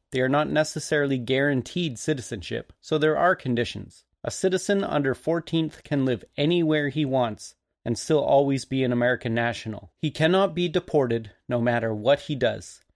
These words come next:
He cannot be involuntarily stripped of his nationality,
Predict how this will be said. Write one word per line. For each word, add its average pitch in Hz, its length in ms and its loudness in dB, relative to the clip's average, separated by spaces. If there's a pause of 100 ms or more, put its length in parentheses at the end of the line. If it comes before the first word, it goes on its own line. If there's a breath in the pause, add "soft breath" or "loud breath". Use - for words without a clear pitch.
(140)
He 131 100 -4
cannot 160 420 0
be 139 240 -2
involuntarily 156 840 2
stripped - 420 -2
of 117 100 -2
his 110 140 -4
nationality, 127 920 0